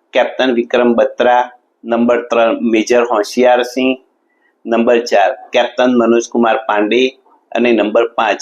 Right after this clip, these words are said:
લેફ્ટનન્ટ અરુણ ખેત્રપાલ. તો વિદ્યાર્થી મિત્રો, અહીં સ્વાધ્યાય પોથીની અંદર આપેલા પાઠના બધા જ પ્રશ્નો પૂર્ણ થાય છે.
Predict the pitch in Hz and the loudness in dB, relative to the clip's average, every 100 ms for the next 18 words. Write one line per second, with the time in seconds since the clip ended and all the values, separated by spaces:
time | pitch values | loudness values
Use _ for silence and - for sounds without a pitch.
0 | - 117 113 117 117 120 135 135 - 107 | -4 -2 0 0 0 0 0 -4 -2 0
1 | 113 359 330 _ _ 139 117 - 104 - | 2 0 -4 _ _ -4 -4 -2 -2 0
2 | 90 87 - _ _ _ _ _ 135 127 | 0 -2 -10 _ _ _ _ _ -2 -2
3 | 113 123 120 127 117 - 131 139 139 _ | 0 0 2 2 0 0 0 0 -2 _
4 | _ - 131 127 104 - - _ _ - | _ -2 0 2 0 -2 -10 _ _ -20
5 | - - _ _ _ _ _ _ _ _ | -20 -20 _ _ _ _ _ _ _ _
6 | _ _ _ - 143 131 117 127 120 120 | _ _ _ -2 0 2 2 0 0 0
7 | 117 123 120 117 117 120 - 110 113 117 | 0 2 2 4 4 4 2 0 2 0
8 | 113 107 107 120 107 107 120 120 135 - | 2 -2 -2 -4 -4 -2 0 0 -2 -2
9 | 110 - 104 98 - 117 117 131 147 135 | -4 -2 -4 -4 -4 -2 0 0 0 0
10 | 135 - | -2 -4